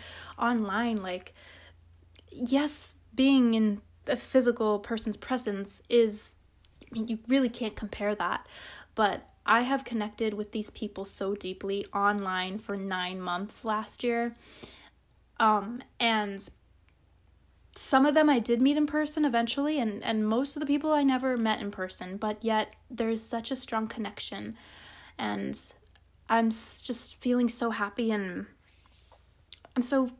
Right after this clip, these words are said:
just grateful for, I guess, my choices. Like, I've been thinking about that lately. The choices that I have made for the empowerment of my healing,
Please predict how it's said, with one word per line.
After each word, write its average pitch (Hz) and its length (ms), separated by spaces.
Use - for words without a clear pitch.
just 254 220
grateful - 680
for, 190 800
I 285 80
guess, 440 380
my 262 220
choices. - 800
Like, 220 360
I've 247 100
been 269 100
thinking 269 300
about 202 240
that 196 160
lately. - 480
The 247 200
choices 262 680
that 226 300
I 233 180
have 233 200
made 220 560
for 240 520
the 214 760
empowerment 220 600
of 202 120
my 190 100
healing, - 480